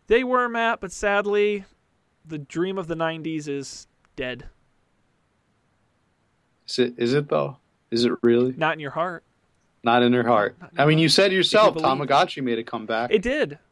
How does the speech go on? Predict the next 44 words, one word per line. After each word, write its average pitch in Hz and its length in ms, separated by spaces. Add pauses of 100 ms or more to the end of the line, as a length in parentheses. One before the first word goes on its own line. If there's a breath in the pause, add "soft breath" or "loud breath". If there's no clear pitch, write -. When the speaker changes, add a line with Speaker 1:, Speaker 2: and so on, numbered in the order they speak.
(120)
Speaker 1:
Listen, 214 300
what's 190 180
old 214 220
is 208 100
Furby, 285 420
I 143 80
think, 143 180
made 139 160
a - 20
comeback 127 420
a 127 120
couple 135 240
years 127 220
Speaker 2:
What's - 80
Speaker 1:
ago. 131 160
Speaker 2:
old 143 240
is 127 200
new 139 160
again. 139 300
Speaker 1:
What's, - 260
it's 147 260
all, 156 280 (140)
when's 175 300
Speaker 2:
We, 135 60
Speaker 1:
the 135 40
Speaker 2:
we - 20
Speaker 1:
Baha 220 240
Speaker 2:
may 220 80
be 151 60
Speaker 1:
Men's 147 240
new 156 80
Speaker 2:
seeing 139 100
Speaker 1:
album? 127 340 (480)
Speaker 2:
Yeah, 180 280
we 143 240
might 151 180
be 160 100
seeing 156 320
Beanie 160 280
Babies 127 340
on 113 140
the 107 60
shelves 104 360
again. 92 320